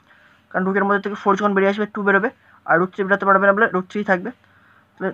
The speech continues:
টুটা উপরে উঠে যাবে তখন, তাহলে minus half into two by root three, তাহলে টু টু কেটে যাবে, that is minus one by root three। আর এটাই তো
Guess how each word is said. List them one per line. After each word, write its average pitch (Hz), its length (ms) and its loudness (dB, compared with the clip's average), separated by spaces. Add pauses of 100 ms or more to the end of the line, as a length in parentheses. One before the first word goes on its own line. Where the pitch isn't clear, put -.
টুটা 214 220 -2
উপরে 202 140 2
উঠে 220 140 -2
যাবে 208 180 -2
তখন, 208 160 -2 (100)
তাহলে 165 240 -8
minus 185 260 4
half 185 180 0
into 202 140 -6 (100)
two 196 120 -6
by 196 120 4
root 196 140 -2
three, 247 200 -8
তাহলে 165 200 -12
টু 190 100 -10
টু 190 120 -8
কেটে 190 180 -2
যাবে, 214 200 2
that 175 160 -6
is 196 60 -12 (120)
minus 175 180 2 (100)
one 170 100 0
by 175 100 2
root 160 140 -4
three। - 140 -14 (220)
আর - 120 -18
এটাই 185 160 -4
তো 196 40 2